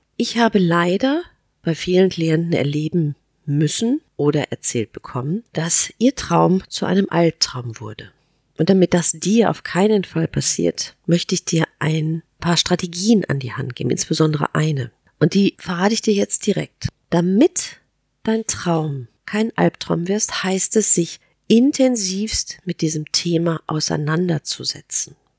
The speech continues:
und keiner kollektiven, globalen Idee zu folgen.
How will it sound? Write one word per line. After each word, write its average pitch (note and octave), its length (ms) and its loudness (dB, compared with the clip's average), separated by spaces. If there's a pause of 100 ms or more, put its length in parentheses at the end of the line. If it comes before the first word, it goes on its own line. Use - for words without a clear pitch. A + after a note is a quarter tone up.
(120)
und F3 160 0
keiner G3 720 4 (100)
kollektiven, G#3 1300 0
globalen F#3 960 2
Idee F3+ 440 -2
zu - 160 -6
folgen. - 560 -10